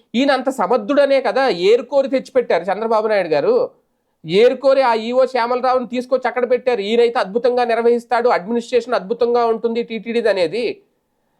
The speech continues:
అక్కడ, అక్కడ అవగాహన లోపం ఎవరి, ఎవరిలో ఉంది? సమన్వయ లోపం ఉంది. సరే, ఈ చైర్మన్కి ఈయనకి ఏదో పడదు, ఈయన చెప్పకుండా ఆయన చేస్తున్నాడు, ఆయన చెప్పకుండా ఈయన చేస్తున్నాడు.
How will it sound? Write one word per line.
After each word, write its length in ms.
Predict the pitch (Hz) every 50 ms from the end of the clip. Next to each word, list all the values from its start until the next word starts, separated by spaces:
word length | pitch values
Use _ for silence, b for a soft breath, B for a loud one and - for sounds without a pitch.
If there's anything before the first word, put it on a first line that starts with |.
| _ _
అక్కడ, 240 | - 190 - 262 269
అక్కడ 380 | 247 - - - - - 262 254
అవగాహన 540 | 226 240 254 247 269 277 269 269 277 285 269
లోపం 300 | 277 269 262 269 269 254
ఎవరి, 380 | 226 214 240 247 226 240 220
ఎవరిలో 360 | 214 226 254 262 262 262 262
ఉంది? 380 | 247 247 247 247 247 254 254 - _ _ _ -
సమన్వయ 380 | 185 220 254 269 262 262 262
లోపం 300 | 254 240 240 240 240 233
ఉంది. 180 | 226 240 262 285
సరే, 360 | 262 214 185 190 170 - - _ _ _ _ _ _ _
ఈ 100 | 196 175 -
చైర్మన్కి 420 | 240 220 233 240 240 240 233 254 262
ఈయనకి 220 | 220 226 226 233
ఏదో 180 | 196 190 220 196
పడదు, 260 | 170 160 165 170 180
ఈయన 200 | 170 190 214 208
చెప్పకుండా 480 | 202 180 190 175 - 190 226 233 202 175
ఆయన 200 | 180 214 226 220
చేస్తున్నాడు, 380 | 202 196 202 - 220 214 247
ఆయన 180 | 233 180 190 196
చెప్పకుండా 480 | 190 196 170 - - - 214 220 190
ఈయన 160 | 165 165 147 160
చేస్తున్నాడు. 480 | 151 135 - - - 135 127 123 123